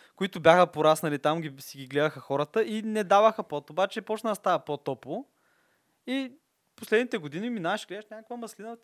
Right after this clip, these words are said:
Това, това не е нормално, е, човек. Аз, аз там тогава вече почна да ми става по-интересно, защото забеляваш нещо, което преди това... Да не говорим за японските вишни, които че цъфтят февруари месец и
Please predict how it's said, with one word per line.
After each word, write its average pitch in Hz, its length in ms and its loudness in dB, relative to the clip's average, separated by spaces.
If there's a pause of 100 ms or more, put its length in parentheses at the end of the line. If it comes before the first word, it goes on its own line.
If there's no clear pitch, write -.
(240)
Това, 185 140 -10
това 165 240 -2
не 202 120 -4
е 226 40 -4
нормално, 277 440 -8
е, 247 60 -8
човек. 113 380 -16 (300)
Аз, 180 340 -4
аз 220 400 2
там 240 200 2
тогава 277 220 -2
вече - 160 -10
почна - 280 -8
да 190 40 -4
ми 175 60 -6
става 156 220 -2
по-интересно, 135 480 -12
защото 196 340 -16
забеляваш 185 400 -6
нещо, - 240 -16
което 151 200 -10
преди 160 120 -12
това... 165 160 -6 (500)
Да 180 400 -2
не 156 80 2
говорим 180 360 0
за 190 280 0
японските 175 560 -2
вишни, 170 240 -8
които 170 240 -10
че - 160 -12
цъфтят 160 460 -10
февруари 143 400 2
месец 131 400 -8
и 135 320 -8